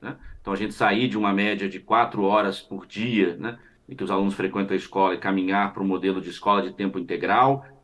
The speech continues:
é, de sete, é, a, a nove horas, que é o que a gente observa na maior parte do mundo. Um segundo elemento, é, dessa essência do, do novo ensino médio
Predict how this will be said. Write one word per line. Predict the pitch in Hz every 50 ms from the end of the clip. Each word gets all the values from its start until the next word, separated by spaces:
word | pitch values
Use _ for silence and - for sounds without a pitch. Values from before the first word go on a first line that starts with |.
| _
é, | - - 87 80
de | 82 87
sete, | - - - 110 107 113 110 104 107 - - 101 98 90 82 -
é, | - 92 90 90 87 85 82 78 69 -
a, | - 82 80 - -
a | 92
nove | 92 92 92 92 90 87 90 95
horas, | 92 90 98 - 127 123 120
que | - 98
é |
o | 92
que | - 95
a |
gente | 85 87 -
observa | 92 - - - 92 90 85 82 82 82 - - _ _ _ -
na | 85 85
maior | 90 90 85
parte | - - 87 87 85 - 87
do | 101 127
mundo. | 117 101 104 120 131 131 - - - - _ -
Um | - 120
segundo | - - 139 120 113 139 165 175 147 143
elemento, | 123 120 113 110 110 113 110 98 101 - 104 101 98 98 92 87 - -
é, | - 95 95 90 87 78
dessa | 78 82 98 98 98 - 104
essência | 95 - - 110 113 113 104 104 104 98
do, | 95 98 95 95 92 90 90 87 85 80 - - -
do | - 95 95
novo | 98 104 104 98 98
ensino | 98 95 - 104 101 98
médio | 92 92 92 92 90 87 - 87 82